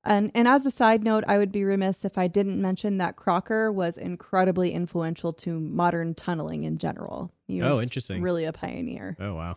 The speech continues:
Speaker 1: in, in the whole process. So anywho, all of this paid off, of course, and in eighteen forty-eight, plans to carve through the Hoosic Mountains were given the green light.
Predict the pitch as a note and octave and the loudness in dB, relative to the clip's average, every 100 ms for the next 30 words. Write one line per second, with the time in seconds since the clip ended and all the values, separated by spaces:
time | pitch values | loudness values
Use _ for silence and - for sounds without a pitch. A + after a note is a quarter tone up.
0 | - E3+ E3 - - D3+ D#3+ E3 D3+ - | -8 -8 -8 -8 -8 -6 -6 -4 -4 -8
1 | _ - - - A2+ - - _ _ _ | _ -10 -10 -10 -12 -12 -18 _ _ _
2 | _ _ _ _ _ - C#4 F4+ G4+ A3 | _ _ _ _ _ -2 0 2 4 4
3 | F3+ G#3+ - _ _ - A3 A#3 A#3+ C#4 | 2 -2 -6 _ _ 4 4 6 2 -2
4 | - C4 A#3 D#3+ E3 E3+ - E3 E3 G3+ | -2 0 2 0 -2 -6 -6 -6 -4 -6
5 | - - _ _ - G3 G3 F#3+ A3 - | -12 -20 _ _ -4 0 0 0 -2 -2
6 | A#3+ A#3 B3+ B3 G3+ E3+ - _ G3 G3 | -2 0 0 0 0 -2 -4 _ 2 2
7 | G3+ - G#3+ F#3 F#3 G3 - G3 G3 F3 | 2 -2 -4 0 2 2 2 2 4 2
8 | F3+ F#3 G#3+ F3 D#3+ F#3 G#3 - E3+ E3 | 2 0 0 0 0 0 -2 -2 -4 0
9 | F3 F3 F3+ F3 G3 F3+ D3 C#3+ - | 0 0 -2 0 0 0 -2 -6 -12